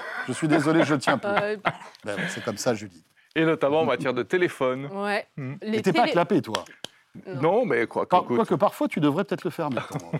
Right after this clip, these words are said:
Speaker 1: c'est une petite blague comme ça.
Speaker 2: Oui, alors, donc,
Speaker 3: Alors.
Speaker 2: on a le fameux retour des téléphones à clapet. Donc, sans vous faire offense, hein, euh, les
Speaker 3: Oui.
Speaker 2: téléphones à clapet, c'est plus de votre génération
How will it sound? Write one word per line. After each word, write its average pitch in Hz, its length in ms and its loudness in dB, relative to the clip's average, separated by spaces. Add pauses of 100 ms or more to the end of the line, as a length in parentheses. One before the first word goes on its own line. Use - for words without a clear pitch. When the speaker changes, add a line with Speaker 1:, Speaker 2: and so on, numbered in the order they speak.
(100)
Speaker 1:
c'est - 720 -8
une 92 80 -18
petite 104 320 -14
blague - 140 -20 (100)
comme 92 100 -12
ça. - 140 -20 (220)
Speaker 2:
Oui, 262 280 0 (200)
alors, 208 260 4
donc, 220 100 -2
Speaker 3:
Alors. 123 280 4
Speaker 2:
on - 20 4
a 226 60 2
le 233 60 -2
fameux 311 280 2
retour 285 300 0
des 302 100 0
téléphones 285 480 -4
à 233 80 2
clapet. 240 400 0
Donc, 208 180 -2
sans 339 240 0
vous 311 140 0
faire 220 220 0
offense, 233 500 -2
hein, 269 120 2 (380)
euh, 190 200 0
les 208 120 2
Speaker 3:
Oui. 147 100 -2
Speaker 2:
téléphones 226 280 2
à 208 80 2
clapet, 214 320 0
c'est 226 220 -6
plus 294 560 -2
de 240 80 2
votre 214 220 0
génération 190 640 -2